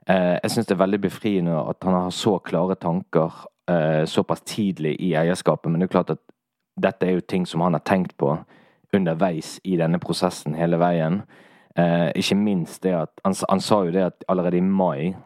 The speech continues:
så sprettet de en flaske rådyr champagne i Monaco og feiret at avtalen med Glazers-familien var i havn.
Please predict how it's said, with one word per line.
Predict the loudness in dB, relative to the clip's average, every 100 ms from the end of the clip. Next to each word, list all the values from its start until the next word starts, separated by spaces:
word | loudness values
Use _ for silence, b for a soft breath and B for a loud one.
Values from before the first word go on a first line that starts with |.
| _ _ -6
så | -6
sprettet | 0 0 0 -2
de | 0
en | 0
flaske | -2 -4 -2
rådyr | 0 2 0 -2
champagne | -2 0 0 0 0
i |
Monaco | 0 0 -2 -2 -4
og | -2
feiret | 0 0 0
at | 0 0
avtalen | 2 0 0 -2
med |
Glazers-familien | 0 -2 -2 -4 -2 0 2 2
var | 0
i | 0 0
havn. | 2 2 0